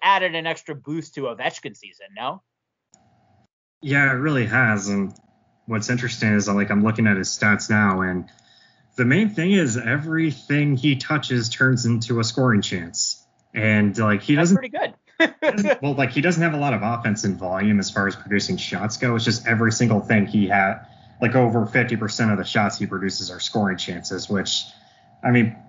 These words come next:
Speaker 2: part of that is a little unsustainable, obviously, but there are guys who can do this. And, like, I mean, the one guy who did it last year was, uh, that Eriksson Ek kid in Arizona, I mean, in, uh, in Minnesota.
Speaker 1: Oh, yeah, he was, like, weirdly phenomenal at that. I remember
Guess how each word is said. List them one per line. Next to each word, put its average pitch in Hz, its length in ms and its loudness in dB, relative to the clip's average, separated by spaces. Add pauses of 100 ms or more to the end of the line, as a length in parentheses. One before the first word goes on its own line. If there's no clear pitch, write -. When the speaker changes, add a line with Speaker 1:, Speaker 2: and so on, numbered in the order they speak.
Speaker 2:
part 170 220 4
of 160 60 2
that 160 120 6
is 131 120 0
a 117 60 0
little 123 220 4
unsustainable, 110 720 0
obviously, 117 720 0
but 107 160 -2
there 117 220 4
are 120 40 2
guys 110 320 2
who 104 80 -6
can 110 340 -2
do 113 180 -2
this. 127 500 -4 (240)
And, 104 300 0
like, 101 340 0 (520)
I 127 60 -2
mean, 120 160 0
the 123 80 2
one 151 200 0
guy 165 160 4
who 135 80 -2
did 135 140 -4
it 107 180 -8
last 101 460 -8
year 151 460 0 (380)
was, 117 500 0
uh, 107 340 4
that 104 220 -2
Eriksson 127 580 -6
Ek - 240 -12
kid 131 280 -6
in 113 180 0
Arizona, 113 400 -2
I 110 100 -2
mean, 104 140 -2
in, 104 100 -2
uh, 101 280 2 (180)
in 110 140 -6
Minnesota. 113 760 -2 (260)
Speaker 1:
Oh, 320 120 0
yeah, 359 300 2
he 240 120 -8
was, 339 140 -8
like, 269 160 -2
weirdly 214 380 -6
phenomenal 151 600 -2
at - 80 -20
that. - 180 -8
I 110 100 -8
remember 131 220 -12